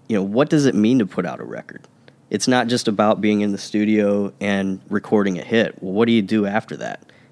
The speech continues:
And what does that mean? Um, does it make sense to spend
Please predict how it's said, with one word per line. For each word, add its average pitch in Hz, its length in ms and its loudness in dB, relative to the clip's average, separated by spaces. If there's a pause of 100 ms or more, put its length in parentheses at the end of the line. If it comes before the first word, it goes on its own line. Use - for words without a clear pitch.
And 101 160 0
what 117 140 4
does 113 160 2
that 98 160 2
mean? 98 520 0 (220)
Um, 98 480 -6 (160)
does 104 280 0
it 104 200 2 (320)
make 110 240 2
sense 120 420 0
to 104 120 0
spend 101 580 0